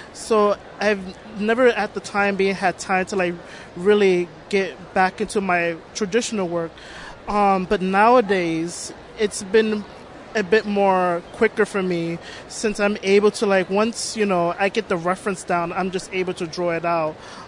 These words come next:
Um, sometimes I do do a little thumbnails, and then I'll be like, "Okay,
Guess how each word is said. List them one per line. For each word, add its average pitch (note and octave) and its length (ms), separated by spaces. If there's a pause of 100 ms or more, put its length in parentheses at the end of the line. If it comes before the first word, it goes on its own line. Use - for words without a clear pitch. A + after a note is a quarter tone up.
Um, F#3+ 340
sometimes A#3+ 840
I F#3+ 160
do F#3+ 280
do F#3+ 180
a - 20
little F#3+ 280
thumbnails, A3 880 (500)
and G#3+ 280
then G#3 280
I'll F#3+ 140
be G3 140
like, G#3 160
"Okay, F#3+ 440